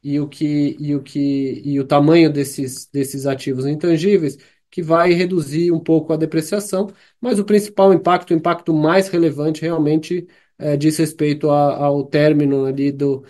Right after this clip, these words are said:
do, do, dos intangíveis, da amortização dos intangíveis que foram reconhecidos na,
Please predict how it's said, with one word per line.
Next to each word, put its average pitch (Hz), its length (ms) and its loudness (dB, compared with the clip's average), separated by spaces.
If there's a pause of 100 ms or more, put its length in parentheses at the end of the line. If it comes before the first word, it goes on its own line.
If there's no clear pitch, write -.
(340)
do, 135 360 -2
do, 131 220 -10
dos 131 380 -8
intangíveis, 143 720 2
da 139 120 0
amortização 139 440 -2
dos 135 180 -4
intangíveis 135 640 -2
que - 100 -10
foram 139 260 -4
reconhecidos 135 840 -2 (420)
na, 139 500 -2